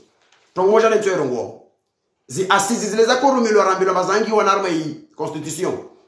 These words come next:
À ma recommandation, les assises, les en permettent à la prolonger, maha, à faire manda, na kada, na kada. Les mêmes assises sur la question de Mayotte avaient posé deux postulats. Soit,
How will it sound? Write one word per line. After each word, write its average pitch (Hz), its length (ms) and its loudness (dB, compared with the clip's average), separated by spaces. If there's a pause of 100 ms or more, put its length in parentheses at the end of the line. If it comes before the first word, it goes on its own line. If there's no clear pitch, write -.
(140)
À 160 80 0
ma 160 80 4
recommandation, 165 580 0
les 190 240 -2
assises, 180 200 -2
les 165 200 -2
en 151 80 0
permettent 156 280 -2
à 156 200 0
la 170 100 2
prolonger, 151 460 -2
maha, 151 600 2 (140)
à 139 120 -4
faire 143 240 -4
manda, 156 260 0
na 139 120 -2
kada, 135 220 -2
na 127 80 -4
kada. 117 420 -8 (340)
Les 170 160 -2
mêmes 220 240 4
assises 214 240 -4
sur 196 120 -2
la 165 120 0
question 156 240 -4
de 180 80 -4
Mayotte 143 340 -2 (200)
avaient 139 220 -2
posé 143 200 -2
deux 139 140 0
postulats. 113 520 -10 (560)
Soit, - 760 2